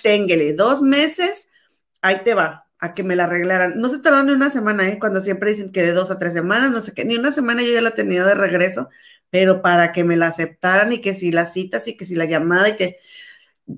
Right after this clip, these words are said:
Pero apliqué tuitazo y ¿saben qué? Ese no falla. Y pues bueno, pero déjenme les cuento, miren. Resulta que va el licenciado Alfonso Beceiro,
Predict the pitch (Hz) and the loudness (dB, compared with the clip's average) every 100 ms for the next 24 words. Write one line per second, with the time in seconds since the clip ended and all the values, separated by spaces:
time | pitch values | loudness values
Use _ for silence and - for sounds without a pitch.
0 | _ _ 262 247 240 240 247 269 269 311 | _ _ 4 6 4 4 4 4 2 -2
1 | 311 302 294 302 285 269 240 262 262 254 | 2 0 2 -2 -2 -4 -4 -4 -4 -4
2 | 254 262 269 381 - _ _ 170 175 175 | -2 0 0 -2 -10 _ _ -10 -2 -2
3 | 175 180 123 - _ _ _ _ _ _ | 2 2 0 -10 _ _ _ _ _ _
4 | - 202 202 220 294 311 254 - - 202 | 0 4 6 4 4 4 2 0 0 -2
5 | 190 160 170 180 160 156 - - - - | -2 -6 -4 -4 -4 -8 -14 -20 -20 -20
6 | - - - 269 330 330 370 349 302 240 | -20 -20 -6 0 0 0 0 0 0 0
7 | 220 - - 233 226 - 185 233 226 226 | -2 -4 -4 0 2 0 -8 0 2 4
8 | 285 277 262 302 269 254 180 - - _ | 2 2 0 -2 0 2 2 0 -6 _
9 | _ - 202 190 226 233 262 262 269 269 | _ -4 -2 -2 0 0 0 0 0 0
10 | 233 208 220 269 | 2 0 -2 -10